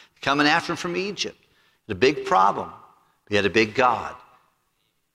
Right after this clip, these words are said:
David had a giant standing in front of him, nine foot six inches tall, threatening out all kinds of curse words and told him he's gonna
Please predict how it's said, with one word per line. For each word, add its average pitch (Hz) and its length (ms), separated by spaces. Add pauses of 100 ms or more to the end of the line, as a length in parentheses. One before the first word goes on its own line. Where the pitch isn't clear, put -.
David 139 420
had 113 200
a 123 60
giant 180 480
standing 104 260
in 95 60
front 98 260
of 95 60
him, 98 100
nine 131 280
foot 143 260
six - 300
inches 156 320
tall, 170 580
threatening 139 380
out 147 160
all 151 180
kinds 156 380
of - 180
curse - 340
words 107 440
and 104 140
told 156 200
him 147 80
he's 127 120
gonna 143 320